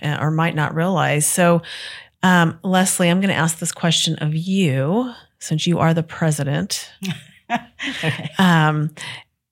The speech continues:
Speaker 1: any, if someone walked up to you and said, "Hey, you know, I'm really thinking about starting a business or I'm interested in franchising," what is one piece of advice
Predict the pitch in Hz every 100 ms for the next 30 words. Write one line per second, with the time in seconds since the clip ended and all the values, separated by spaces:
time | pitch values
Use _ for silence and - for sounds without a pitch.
0 | _ - 269 330 330 - - 226 220 302
1 | 320 330 302 _ - 208 208 196 185 170
2 | - 180 165 180 208 247 226 214 208 233
3 | 269 269 226 214 196 - - - 165 165
4 | 156 139 151 156 127 139 - 139 139 160
5 | 170 190 196 - 180 165 143 151 156 143
6 | 156 165 214 277 240 160 156 160 165 165
7 | 160 151 143 147 127 135 143 - -